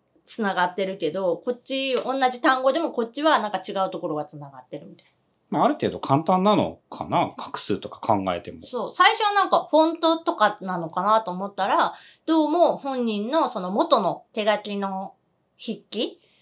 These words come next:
Speaker 1: を認識して、それに近い形で置き換えてくれてるっぽい。
Speaker 2: 課金するならさ、どうする？年払いする？一括払いする？
Speaker 1: 春菜は年払い。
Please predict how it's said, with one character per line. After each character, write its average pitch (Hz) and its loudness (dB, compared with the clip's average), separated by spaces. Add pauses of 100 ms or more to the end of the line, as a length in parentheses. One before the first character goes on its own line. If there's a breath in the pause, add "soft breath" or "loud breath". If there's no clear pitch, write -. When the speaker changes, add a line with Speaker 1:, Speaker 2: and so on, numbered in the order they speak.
Speaker 1:
を - 4 (440)
認 254 2
識 - -6
し - -10
て、 330 0
そ - 0
れ 285 6
に 277 -4
近 - 2
い 349 -2
形 330 0
で 381 -2 (360)
置 190 -10
き - -14
換 170 2
え 165 0
て 165 -6
く 170 -10
れ 160 -8
て - -14
る - -12
っ - -20 (100)
ぽ - -20
い。 - -20 (440)
Speaker 2:
課 - -8
金 143 2
す 139 0
る 135 4
な 95 -2
ら 90 -10
さ、 87 -10 (480)
ど 110 2
う 101 0
す 101 -4
る？ 95 -6
年 120 2
払 104 4
い - -4
す - -4
る？ 85 -8 (200)
一 - -6
括 123 -2
払 107 2
い 98 -4
す - -2
る？ 78 -6 (500)
Speaker 1:
春 381 4
菜 349 6
は 349 8
年 185 0
払 156 -6
い。 180 -20